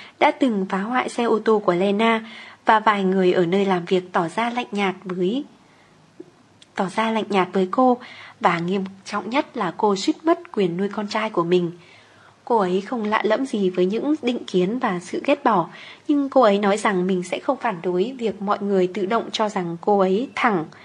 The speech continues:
Ngay khi một nhà lãnh đạo phong trào giành quyền dân chủ cho phong trào, cho người da màu, cố gắng giả là người da trắng để tránh sự phân biệt chủng tộc.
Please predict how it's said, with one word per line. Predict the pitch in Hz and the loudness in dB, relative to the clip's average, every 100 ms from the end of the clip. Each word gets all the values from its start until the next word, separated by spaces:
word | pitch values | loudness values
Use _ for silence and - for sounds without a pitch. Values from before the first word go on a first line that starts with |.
| - - _ 247 | -20 -20 _ -4
Ngay | 247 233 220 - | -2 0 -2 -2
khi | 233 | -2
một | 214 185 190 - | 2 0 0 -10
nhà | 202 196 180 | 0 2 2
lãnh | 196 254 | 0 2
đạo | 269 - - | 2 2 2
phong | 220 208 | -2 0
trào | 202 175 | 0 0
giành | 175 185 | 0 0
quyền | 175 196 180 | 2 0 2
dân | 214 220 | -2 -2
chủ | 233 185 | 0 2
cho | 160 214 | 0 -6
phong | 208 208 202 | -2 -2 2
trào, | 196 170 - - - - | 0 0 -6 -20 -20 -6
cho | - 240 | 0 2
người | 220 180 | 4 4
da | 220 | 2
màu, | 214 208 185 180 - - - | 2 4 4 2 -8 -20 -2
cố | 254 240 | 2 4
gắng | 240 214 277 302 | 4 2 0 2
giả | 233 175 | 2 2
là | 170 180 | 0 2
người | 190 180 | 4 4
da | 196 220 | 2 -2
trắng | 190 175 254 | -2 -2 -2
để | 247 190 | -2 -2
tránh | 170 175 254 | -2 -2 -4
sự | - - | -4 -4
phân | 208 208 | -2 2
biệt | 208 185 - | 2 0 0
chủng | 180 165 | -2 2
tộc. | 185 | 0